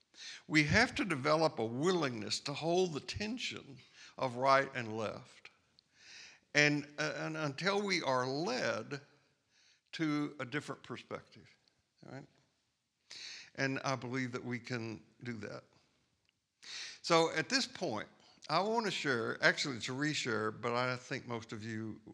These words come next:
uh, if you have a memory like mine, you're not gonna remember this, so. I wanna share, reshare with you a pivotal story,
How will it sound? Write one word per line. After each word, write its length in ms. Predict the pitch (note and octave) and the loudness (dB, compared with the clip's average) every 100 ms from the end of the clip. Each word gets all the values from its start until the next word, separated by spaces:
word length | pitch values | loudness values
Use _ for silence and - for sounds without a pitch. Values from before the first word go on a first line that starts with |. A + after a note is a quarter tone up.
| - | -14
uh, 260 | B2 A#2+ G#2 A2 _ _ _ _ - | -12 -10 -12 -14 _ _ _ _ -12
if 100 | E3+ | -2
you 100 | G3+ | 0
have 160 | A3 | 0
a 60 | A#2+ | -2
memory 340 | A2 G#2 A2 G#2 | -6 -8 -8 -8
like 220 | A2 - | -8 -8
mine, 360 | A#2+ A#2+ A#2 | -8 -8 -8
you're 140 | A2+ G#2+ | -10 -10
not 260 | G#2+ - A#2+ | -12 -14 -14
gonna 160 | G#2+ | -12
remember 380 | A2+ A2+ - C3 | -10 -10 -10 -8
this, 380 | G2 C3+ B2+ - | -8 -10 -12 -18
so. 60 | - - - _ - - - _ - _ - - - - - - - - | -18 -20 -20 _ -20 -20 -20 _ -20 _ -20 -20 -16 -14 -14 -14 -6 6
I 140 | A3 | 8
wanna 320 | D4 C4+ G3 | 8 6 6
share, 460 | - F#3 F3 D3+ B2 | 4 8 10 10 6
reshare 520 | D3+ D3 - C3+ A#2+ | 2 0 0 0 0
with 200 | A#2 A#2 | -4 -4
you 160 | C3 A2+ | -4 -4
a 40 | |
pivotal 520 | A2 F3 E3 D3 A#2+ | -6 -8 -6 -4 -6
story, 600 | G#2+ - B2 A#2 A2 A#2 | -6 -8 -6 -6 -6 -8